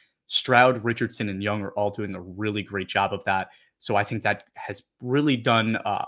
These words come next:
a lot to help them be successful yo-, in their early kind of, uh, N F L careers. So let's take a step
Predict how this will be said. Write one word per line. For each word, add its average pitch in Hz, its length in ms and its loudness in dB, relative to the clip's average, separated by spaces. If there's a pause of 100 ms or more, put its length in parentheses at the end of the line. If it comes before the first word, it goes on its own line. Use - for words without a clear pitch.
a 110 80 -2
lot 113 340 6
to 110 100 -8
help - 220 -4
them 104 140 -6
be 101 100 -8
successful - 520 -6
yo-, 101 260 -6
in 117 300 -4
their 107 140 -4
early 104 480 -6 (340)
kind 101 240 -2
of, 95 140 -6
uh, 92 340 -4
N 110 140 -4
F 98 100 -14
L 98 100 0
careers. 90 560 -14 (260)
So - 120 -6
let's 165 200 2
take 180 120 2
a 143 60 0
step 127 280 2